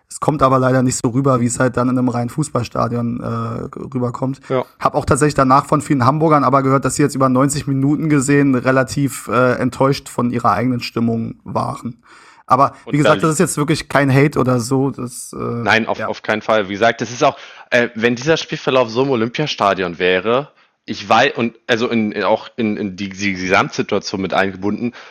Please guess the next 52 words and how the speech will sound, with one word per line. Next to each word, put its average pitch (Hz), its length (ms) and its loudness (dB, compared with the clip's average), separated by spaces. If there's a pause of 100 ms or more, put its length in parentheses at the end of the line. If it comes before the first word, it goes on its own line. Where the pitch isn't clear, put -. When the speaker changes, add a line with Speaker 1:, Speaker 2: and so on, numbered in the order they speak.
(120)
Speaker 2:
ich 104 160 -6
weiß 117 320 2
nicht, 135 200 -2
ob's - 380 -4 (200)
eventuell 123 440 0
nicht 113 180 -2
so 113 140 2
viel 117 300 0
anders 107 300 0
bei 101 80 0
uns 90 200 -6
gewesen 87 400 -4
wäre. 92 220 0
Vielleicht 107 320 -2
tue 131 100 -2
ich 123 100 -4
da 117 120 2
der 110 140 4
Ostkurve 113 380 -2
ein 113 60 0
bisschen 110 240 -4
Unrecht, 131 520 -2
aber 101 420 4 (840)
das 123 260 0
ist 135 120 -6
halt 131 180 2
diese 110 200 -2
Sorge, 120 480 2
die, 131 260 -8
die 123 140 -4
dann 120 160 2
irgendwie 117 240 0
aufsteigt. 127 800 0
Äh, 101 540 -2 (220)
das - 200 -2
hätte 156 220 2
auch - 100 0
uns 185 220 -4
treffen 92 300 -4
können. 85 260 -6
Also 107 180 0
ich 123 80 -8
glaub, 156 220 2
wenn 139 140 0
Hamburg 180 280 0
in 156 60 -2
der 131 100 0
vierten 117 320 -2
Minute 107 300 -4
in 101 80 -4
Führung 104 340 -4
geht, 117 320 -4